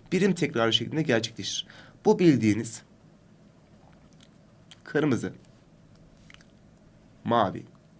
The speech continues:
siyah. Kırmızı, mavi, siyah. Bundan sonra hangisi gelecek? Kırmızı. Sonra hangisi gelecek? Mavi.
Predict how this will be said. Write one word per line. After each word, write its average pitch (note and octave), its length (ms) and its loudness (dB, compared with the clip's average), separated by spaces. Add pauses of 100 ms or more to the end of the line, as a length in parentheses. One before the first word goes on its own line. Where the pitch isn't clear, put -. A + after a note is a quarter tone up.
(1000)
siyah. - 420 -2 (1900)
Kırmızı, G#2+ 440 -2
mavi, B2 300 0
siyah. - 300 -8 (200)
Bundan D3 240 4
sonra A#2+ 200 0
hangisi A#2+ 280 0
gelecek? G#2 440 -4 (1080)
Kırmızı. G2 540 -2 (1040)
Sonra C3 240 0
hangisi G2+ 240 -4
gelecek? G#2 420 -2 (340)
Mavi. G2+ 480 -2